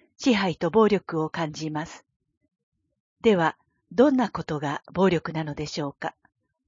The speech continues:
暴力形態は次の通りです。身体的暴力、殴る、蹴る、物を投げつけるなど。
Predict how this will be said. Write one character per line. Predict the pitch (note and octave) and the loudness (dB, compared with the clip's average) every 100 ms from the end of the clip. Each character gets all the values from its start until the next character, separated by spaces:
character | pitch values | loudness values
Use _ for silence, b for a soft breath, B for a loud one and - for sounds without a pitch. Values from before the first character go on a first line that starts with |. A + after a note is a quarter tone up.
| _ _ _ | _ _ _
暴 | - A#3 | 6 8
力 | A#3 - - | 8 2 -2
形 | G#3+ G3+ | -2 0
態 | D#3+ D#3 | -2 -4
は | D3 E3 - | -2 -4 -6
次 | - G#3+ C4+ | -8 -2 0
の | A#3+ | 0
通 | - F3+ D#3+ | 0 -2 -2
り | C#3+ | -4
で | - | -10
す。 | - - _ _ _ _ _ _ _ _ _ _ - | -12 -20 _ _ _ _ _ _ _ _ _ _ -2
身 | - C#4+ | 2 4
体 | D4 D4 | 4 2
的 | C4 B3+ - | 2 -2 -2
暴 | G3+ A3+ D#3+ | 0 0 0
力、 | C#3+ - - _ _ _ _ _ _ | -6 -12 -18 _ _ _ _ _ _
殴 | F#3 G3+ A#3+ | 0 2 2
る、 | F#3+ D3 _ _ - | 0 -4 _ _ 0
蹴 | A3 | 0
る、 | D#3 - _ _ _ | 0 -8 _ _ _
物 | G3 A3+ C4 | 2 4 4
を | D3+ | 2
投 | D3+ | -2
げ | F#3 | -2
つ | E3+ | -4
け | - F3+ | -4 -6
る | D3+ | -4
な | C#3 | -8
ど。 | C#3 - | -10 -14